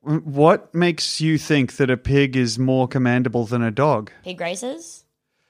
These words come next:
Speaker 1: You know, they race dogs far more commonly and without incidents.
Speaker 2: But we, we don't have race dog money. I think we do have, like,
Speaker 1: Demi,
Speaker 2: race pig money.
Speaker 1: we don't have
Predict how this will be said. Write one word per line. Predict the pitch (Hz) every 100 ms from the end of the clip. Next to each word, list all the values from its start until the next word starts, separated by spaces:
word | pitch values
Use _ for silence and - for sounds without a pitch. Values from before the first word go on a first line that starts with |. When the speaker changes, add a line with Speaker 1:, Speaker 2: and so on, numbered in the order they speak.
| _ _ 151
Speaker 1:
You |
know, | 170 208
they | 180
race | 135 156 -
dogs | - 151 143 120 - - _ _ _ _
far | - 127 180
more | 180 151
commonly | - 143 143 113 107 110 _ _ -
and | 180 208 170 -
without | 175 196 175 185 175
incidents. | 165 180 - 151 131 -
Speaker 2:
But | 294 294
we, | 339 302
we | 254 330
don't | 359
have | 311 294 196 202 - 202
race | 208 226 254 - -
dog | 175 214 202 190 170
money. | 180 190 175 120 92
I | -
think | 269 285
we | 254
do | 254 285
have, | 254 202 196 175
like, | 180 - _ _ _ _ _ _
Speaker 1:
Demi, | 185 220 196
Speaker 2:
race | 139
pig | 233 240 185
money. | 165 139 82
Speaker 1:
we | 151 175 233
don't | 247 220
have | 180 160 160 160 147 127 -